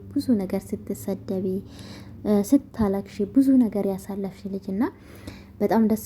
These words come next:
ብሎኛል፣ እውነትን ለመናገር በጣም ማለት ነው። ይገባሻል አብርሽ የኔ ጀግና ማለት ነው። የኔ አስተዋይ፣ የኔ፣ እኔ ምን ልበላችሁ፣ በጣም ጀግና ልጅ ነው። በነገራችን በጣም ጎበዝ ነው ልጅ፣ ገና ወጣት ነው፣ ገና ልጅ ነው ምናምን እና አስቡት፣ በዚህ ወጣትነት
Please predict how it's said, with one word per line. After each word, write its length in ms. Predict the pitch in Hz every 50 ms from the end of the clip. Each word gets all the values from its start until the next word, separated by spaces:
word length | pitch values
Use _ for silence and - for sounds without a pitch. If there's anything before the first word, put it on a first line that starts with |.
| -
ብሎኛል፣ 400 | - 196 190 185 190 190 185 180
እውነትን 360 | 170 185 190 185 - - 190
ለመናገር 580 | 190 190 190 190 190 185 185 185 185 - 254 262 285 - -
በጣም 380 | 196 185 185 185 - - 190 190 196
ማለት 280 | 220 190 196 196 -
ነው። 140 | - 208 196
ይገባሻል 1000 | 196 190 - - - - - - 220 208 208 - 202 185 190 - - 214 254 359 - - - - - - - - -
አብርሽ 420 | 233 226 226 220 220 240 285 277 - - 214
የኔ 240 | 185 202 226 220 208 202 196 196
ጀግና 300 | - 190 180 - 185 190 214
ማለት 260 | 277 269 - 226 -
ነው። 120 | - 196 185 - -
የኔ 240 | 202 220 233 226 233 233
አስተዋይ፣ 580 | 233 226 - - - - 208 190 190 190 190 190 196
የኔ፣ 240 | 202 226 233 226 233 233 214 - - - - - - -
እኔ 120 | - 233 233
ምን 160 | 233 226 202
ልበላችሁ፣ 560 | 202 196 196 190 185 190 190 196 - - 208 - - - - - - -
በጣም 280 | - - - - 302 285 254
ጀግና 280 | 226 214 196 - 202 196 190
ልጅ 180 | 196 190 - -
ነው። 120 | 190 180
በነገራችን 600 | 175 190 185 190 190 - 185 190 190 - - 202
በጣም 260 | 202 208 208 247 240 220 196
ጎበዝ 320 | 196 196 190 196 196 - -
ነው 140 | - 190 190
ልጅ፣ 160 | 190 185 196 -
ገና 200 | - 202 196 196 196
ወጣት 420 | 190 190 190 190 - - 214 214 208 -
ነው፣ 160 | 208 202 196 196
ገና 220 | 214 208 196 190 202 196
ልጅ 200 | 196 202 190 - -
ነው 140 | - 196 185
ምናምን 360 | 196 208 226 226 214 254 277 196
እና 160 | 214 226 294 480 - - - - - - - - - - - - -
አስቡት፣ 440 | 269 285 277 - - 208 202 190 196
በዚህ 320 | 208 190 220 226 220 - 220
ወጣትነት 680 | 208 202 - - - 196 196 - 208 196 196 202 202